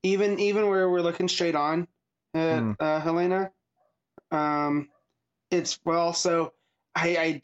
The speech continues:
Speaker 1: I, I don't know what's up with his style, right? Like,
Speaker 2: Yeah.
Speaker 1: um, but, I mean, the rest of it, it's pretty okay. But yeah, I mean, it's Clayton Henry art. It's, it's gonna be decent.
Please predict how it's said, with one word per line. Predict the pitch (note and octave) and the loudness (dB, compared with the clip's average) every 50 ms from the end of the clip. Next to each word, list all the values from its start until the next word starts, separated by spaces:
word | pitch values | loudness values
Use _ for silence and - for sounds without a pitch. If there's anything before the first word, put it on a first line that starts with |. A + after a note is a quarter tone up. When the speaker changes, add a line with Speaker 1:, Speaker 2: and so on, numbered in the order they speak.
| _ | _
Speaker 1:
I, | - D3 | -4 -2
I | D3 | -2
don't | D3 D#3 D#3+ | -2 -2 -2
know | D#3 D3 | -2 -2
what's | D3 - - | -2 -2 -4
up | D3+ - | -6 -6
with | - B2+ | -6 -6
his | C3+ C3+ - | -4 -4 -2
style, | - C#3+ C3 C3 C#3 D3 D#3 D3+ - _ _ _ _ | -2 -2 -2 0 0 -2 -2 -4 -8 _ _ _ _
right? | C#3+ C#3 C#3+ D3 - - _ | -2 -2 -2 -2 -4 -6 _
Like, | - B2+ B2+ B2+ - - - - _ _ _ | -6 -4 -4 -4 -6 -8 -16 -20 _ _ _
Speaker 2:
Yeah. | - A#2 A2 G#2+ G#2 G2+ - _ _ _ _ _ _ - | -4 -2 -2 -2 -4 -6 -8 _ _ _ _ _ _ -6
Speaker 1:
um, | B2+ B2+ B2 B2 B2 A#2+ B2 B2+ - _ _ | -4 -2 -2 -2 -2 -2 -4 -6 -8 _ _
but, | - G3 G#3+ A#3 C4+ | -2 -2 0 2 2
I | D#4 | 2
mean, | D#4+ E4 E4+ E4 | 2 4 4 4
the | E4 | 2
rest | D#4 D4+ D4+ D4+ - | 2 2 0 0 0
of | D4+ C4+ | 0 0
it, | D4 C#4+ - | 0 -2 0
it's | - C4 B3+ G3 - | -2 -2 -2 -2 -8
pretty | - - - G#3+ A#3 A#3 | -12 -10 -6 -2 0 0
okay. | G#3+ G3 F3+ - - D#3+ D#3 D#3 E3+ G#3 B3+ - _ _ _ _ _ _ _ _ _ _ | 0 0 -2 -4 -6 -4 -2 0 0 0 -2 -6 _ _ _ _ _ _ _ _ _ _
But | - A3+ | 0 0
yeah, | A3 G3+ | 2 2
I | G3 G3+ | 2 2
mean, | A#3 B3+ | 0 0
it's | C#4 C4 | 0 -2
Clayton | - - B3 A3 G3+ F#3 | -2 -2 -2 -2 0 -2
Henry | D#3 C#3+ C#3+ C#3+ C#3+ | -2 -2 -2 -2 -2
art. | C#3 C#3+ D#3 - - _ - | -2 -2 -2 -4 -6 _ -20
It's, | _ - - | _ -16 -8
it's | - F3 E3+ - | -8 -6 -6 -4
gonna | - F3 E3 E3 | -4 -2 -2 -2
be | D3+ C#3+ C#3+ C#3 C#3 C3 - _ _ _ _ _ _ _ _ _ _ | 0 0 -2 -2 -2 -4 -8 _ _ _ _ _ _ _ _ _ _
decent. | - C3+ B2 - C#3 C#3 C#3+ C#3 | -4 -4 -2 0 0 0 0 -2